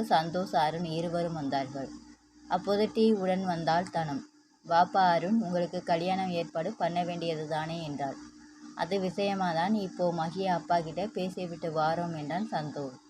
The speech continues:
சந்தோஷ் குரல் கேட்டதும் நண்பிகள் இருவரும் திரும்பி பார்க்க, சந்தோஷ் அனுவையை முறைத்து கொண்டு நின்றான். அருணுக்காக பொண்ணு கேட்டு சென்று இருந்தப்போ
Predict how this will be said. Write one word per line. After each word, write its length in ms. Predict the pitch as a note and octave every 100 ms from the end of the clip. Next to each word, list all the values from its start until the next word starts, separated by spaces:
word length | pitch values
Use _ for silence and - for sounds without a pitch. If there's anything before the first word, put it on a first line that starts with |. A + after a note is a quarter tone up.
| - - - - -
சந்தோஷ் 440 | F#3+ F#3+ G3 F3+
குரல் 300 | - F3+ F3+
கேட்டதும் 520 | E3 F3 F3 D#3+ G#3
நண்பிகள் 520 | G#3 F3 F3+ F3+ F3 E3
இருவரும் 400 | E3 E3+ E3+ F3
திரும்பி 320 | F3 E3+ F3
பார்க்க, 380 | E3 D#3 D3 F#3+ A3
சந்தோஷ் 420 | E3+ E3+ F3+ F3+
அனுவையை 480 | D#3 E3+ F3 E3+ E3+
முறைத்து 360 | D#3+ E3 - D3+
கொண்டு 240 | D#3+ D#3
நின்றான். 460 | D3 D3 C#3 C#3 B2 - - - _ - -
அருணுக்காக 720 | E3 F#3 G3+ G#3+ F3+ E3+ F#3+
பொண்ணு 340 | G3 F3+ F#3 F#3+
கேட்டு 360 | F3+ E3 F#3
சென்று 380 | F3+ E3+ E3 D#3
இருந்தப்போ 580 | D#3+ D#3+ E3 D#3 -